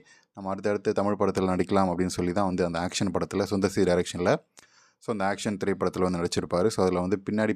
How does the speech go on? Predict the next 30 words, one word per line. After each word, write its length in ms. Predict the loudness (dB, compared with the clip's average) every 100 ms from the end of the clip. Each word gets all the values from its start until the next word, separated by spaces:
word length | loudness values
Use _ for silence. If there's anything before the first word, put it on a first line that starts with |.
| 0
பாதி 560 | 0 4 4 4 4 2
பின்னழகுல 640 | 2 0 4 4 4 2 0
வந்து 240 | 2 0 -2 _ _ _ -10
பாதி 320 | -6 -4 -2 -2 -2
தெரிய 280 | -2 2 4
வே-, 480 | 4 4 2 2 -2 -6 -6
படியா 280 | -2 2 2
வந்து 200 | 2 0
மோசமான 480 | 2 2 2 2 4
ஆட்டம். 300 | 2 0 -6
So, 100 | 0
அதுதான் 280 | 2 4 4
ஃபர்ஸ்ட் 240 | 2 2 0
டைம் 140 | 0 -4 -16 _
நடிகை 260 | -8 -2 -2
தமன்னாவுடைய 640 | 0 0 2 2 2 2 2
பின்னழகுல 540 | 0 2 2 2 0 0
பாதி 360 | 2 4 2 2
தெரியிற 360 | 2 2 4 2
மாதிரியான 440 | 2 0 0 0
ட்ரெஸ்ல 380 | 0 0 2 2 0 _ -20 _ _
முதல் 280 | -10 -6 -2
தடவை 200 | 0 0
ரசிகர்கள் 540 | -2 -2 -2 -2 -2 -4
பார்த்தது. 300 | -6 -6 -8
So, 140 | -6 0
படு 240 | 2 4
மோசமான 460 | 4 2 2 2 4
ஆட்டம் 340 | 2 2 0
போட்டு 260 | -2 0